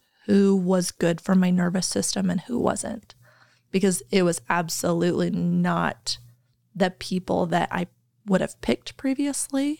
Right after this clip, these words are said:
had I had to say who's good for me and who isn't. And, um, that was incredibly confusing, incredibly confusing. But it was, again, back to just that,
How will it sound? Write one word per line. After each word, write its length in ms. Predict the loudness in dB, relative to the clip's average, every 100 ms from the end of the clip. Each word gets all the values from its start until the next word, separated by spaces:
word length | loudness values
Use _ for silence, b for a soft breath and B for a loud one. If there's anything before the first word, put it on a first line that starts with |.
| -6
had 200 | -4 -2
I 260 | -2 -4 -6
had 200 | -2 0
to 60 | 0
say 220 | 0 0
who's 240 | 0 -4 -2
good 200 | -6 -6
for 120 | -6
me 120 | -6
and 100 | -6
who 160 | -4 -4
isn't. 400 | 0 -2 -2 b b b b b b _ 0
And, 420 | 2 2 2 2
um, 400 | 0 -2 -2 -6 _ _ _
that 240 | 0 0 0
was 420 | -2 -2 -4 -8 -12 _ _
incredibly 420 | -2 0 -2 -2 -2
confusing, 680 | -4 -4 -4 -4 -6 -8 -10 _ _ _
incredibly 400 | -2 2 0 0
confusing. 640 | -2 -6 -8 -12 -8 -8 -2
But 100 | -2
it 80 | 0
was, 140 | -2
again, 300 | 0 0 0
back 240 | 0 -6 -8
to 100 | -6
just 280 | -4 -6
that, 300 | -4 -6 -6